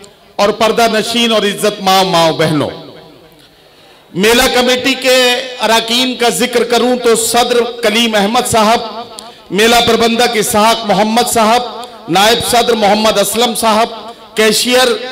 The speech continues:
सैयद निहाल रशीदी साहब, Assistant General Secretary Hashim Beg साहब और Rizwan Khan साहब, इन तमाम अदब दोस्तों का जिक्र भी मैं इसलिए करना चाहता हूं कि इनकी मेहनतें और मोहब्बतें भी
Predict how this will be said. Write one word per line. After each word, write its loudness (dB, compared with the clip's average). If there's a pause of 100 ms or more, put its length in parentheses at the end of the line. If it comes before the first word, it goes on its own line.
(540)
सैयद 0
निहाल 2
रशीदी -2
साहब, -2 (260)
Assistant 0
General 0
Secretary 0
Hashim 0
Beg 0
साहब -2 (180)
और 2
Rizwan 0
Khan -4
साहब, -6 (500)
इन 2
तमाम 0
अदब -2
दोस्तों 0
का 0
जिक्र -2
भी -2
मैं 0
इसलिए -2
करना -2
चाहता -2
हूं 0 (520)
कि 0
इनकी 0
मेहनतें 0
और 0
मोहब्बतें -2
भी -2